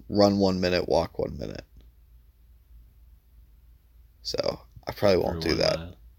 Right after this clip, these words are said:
Speaker 1: Yeah. I probably won't do that. I'll probably run at least two minutes. 'Cause one minute, man, that's like, it's too much changing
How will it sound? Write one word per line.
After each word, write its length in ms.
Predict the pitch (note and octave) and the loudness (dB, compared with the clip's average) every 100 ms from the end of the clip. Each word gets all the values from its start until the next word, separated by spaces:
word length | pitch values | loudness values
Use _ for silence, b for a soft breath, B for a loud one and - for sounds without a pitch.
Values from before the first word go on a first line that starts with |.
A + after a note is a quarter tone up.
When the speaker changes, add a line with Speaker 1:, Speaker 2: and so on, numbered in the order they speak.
| - | 0
Speaker 1:
Yeah. 200 | F2+ - | 2 2
I 760 | - - - - - - - - | -2 -20 -20 -20 -20 -20 -20 0
probably 200 | A2+ G#2 | 2 2
won't 160 | - - | 0 -6
do 100 | - | -6
that. 200 | - - - | -6 -8 -20
I'll 60 | - | -6
probably 220 | A2+ G#2 | 2 4
run 180 | F2+ D#2+ | 4 0
at 80 | C#2 | 0
least 260 | C#2+ - | -4 -6
two 100 | - - | -10 -12
minutes. 460 | - - - - - - - - _ - - - - - - - | -12 -12 -16 -20 -20 -20 -20 -20 _ -20 -20 -20 -20 -20 -20 -20
'Cause 200 | - - - | -14 -12 -10
one 180 | - | -8
minute, 320 | D#2+ F2 - - | -6 -6 -6 -10
man, 140 | - | -10
that's 260 | - - - | -10 -6 -4
like, 300 | - - - b b b | -4 -6 -16 b b b
it's 200 | - A#2 | 0 0
too 160 | - D#3 | 2 2
much 340 | C#3+ A#2 - | 2 0 -2
changing 540 | - G#2+ G#2 - G1+ | -2 0 -2 -4 -8